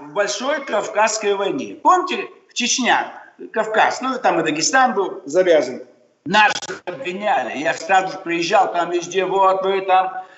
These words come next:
нарушаете права человека». Ковалёв, этот типа Навального той эпохи, двадцать пять лет назад: «Вот, да, наши там издеваются, мирное население».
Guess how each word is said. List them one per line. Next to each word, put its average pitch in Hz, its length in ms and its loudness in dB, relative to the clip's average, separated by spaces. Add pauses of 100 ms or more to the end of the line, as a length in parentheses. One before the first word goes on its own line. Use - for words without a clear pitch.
(180)
нарушаете 185 800 4
права 185 420 4
человека». 180 920 0 (200)
Ковалёв, 190 600 4
этот - 460 -12
типа 185 300 0
Навального 185 840 2
той 175 240 -2
эпохи, 165 380 -4
двадцать 156 500 0
пять 151 240 0
лет 147 200 -2
назад: 139 520 2 (180)
«Вот, 202 440 4
да, 190 300 4
наши 196 440 0
там 185 400 2
издеваются, 190 760 0
мирное 190 440 -2
население». 185 680 0